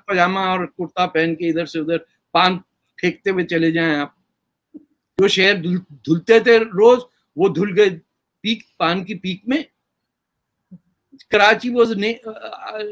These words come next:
माई कुलाची उसका नाम है, बलोचिस-, बलोचों का शहर है, उनको हटा के लियारी में डाल दिया और बाकी सारे कह रहे हैं कि भाई यहाँ वो, वो होगा, उर्दू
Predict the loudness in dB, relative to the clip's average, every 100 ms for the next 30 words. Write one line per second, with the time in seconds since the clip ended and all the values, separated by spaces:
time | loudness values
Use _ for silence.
0 | -12 -8 0 0 0 -2 0 -2 -4 -8
1 | -4 -4 0 2 2 2 -4 _ _ _
2 | _ -2 -2 -2 -4 -8 -8 -2 -2 -2
3 | -4 -2 0 0 0 -4 _ _ _ -6
4 | -4 -2 -2 0 -2 -2 -2 0 0 0
5 | 0 0 0 0 -2 -2 -4 -6 -8 -6
6 | -6 -6 -6 -6 -6 -8 -8 -8 -8 -8
7 | -8 -12 _ _ _ _ _ _ _ -18
8 | -10 -6 -2 -4 -6 -10 -14 _ _ _
9 | _ _ _ -8 -2 0 0 -2 -12